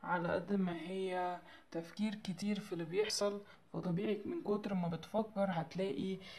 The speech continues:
ايجابيات وسلبيات، وهتدور على السلبيات عشان تحلها، فهتبقى م-، يعني تفكيرك كله رايح ناحية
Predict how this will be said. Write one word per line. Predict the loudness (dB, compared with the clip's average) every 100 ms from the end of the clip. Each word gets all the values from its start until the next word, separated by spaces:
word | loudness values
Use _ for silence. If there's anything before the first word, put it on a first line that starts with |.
| -8
ايجابيات | -2 0 2 6 6
وسلبيات، | 6 6 4 8 8 8 4
وهتدور | 0 2 0 0 2 4 6
على | 4
السلبيات | 2 2 2 4 4 4 2
عشان | 2 4 2
تحلها، | 2 2 4 4 2 -2 -2
فهتبقى | -2 0 -2 -4 6 6 6 -2 -14 -4
م-، | 2 4 4 2
يعني | 2 2 2 0 -6 -20 -20 -20 -20 -8
تفكيرك | -6 -2 4 6 6 4
كله | 4 10 12 12
رايح | 12 10 8 10
ناحية | 10 10 8 6